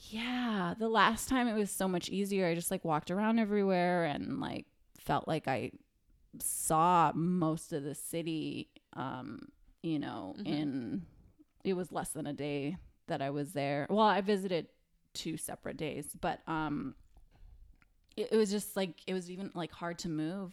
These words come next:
Speaker 1: People are just, like, there with their families, just, like, you know, the slow walkers,
Speaker 2: You're
Speaker 1: just
Speaker 2: like, "Move it."
Speaker 1: j-,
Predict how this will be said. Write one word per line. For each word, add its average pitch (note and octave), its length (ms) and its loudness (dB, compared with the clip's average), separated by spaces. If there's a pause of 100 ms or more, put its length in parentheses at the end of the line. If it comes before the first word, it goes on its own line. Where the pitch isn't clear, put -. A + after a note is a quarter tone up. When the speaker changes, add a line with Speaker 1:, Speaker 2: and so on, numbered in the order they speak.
Speaker 1:
People E3+ 240 -4
are E3 60 0
just, E3 180 -6
like, - 180 -4
there D3+ 240 0
with F3 120 0
their F#3 120 0
families, F3 680 0
just, F#3 200 -2
like, D#3+ 160 -2 (340)
you B3 120 2
know, A#3 200 -2
the A3+ 160 -10
slow G3 380 4
walkers, F#3+ 840 2
Speaker 2:
You're F3+ 100 2
Speaker 1:
just A3 120 4
Speaker 2:
like, - 200 8
"Move F4 220 8
it." B3+ 160 10
Speaker 1:
j-, G#3+ 80 2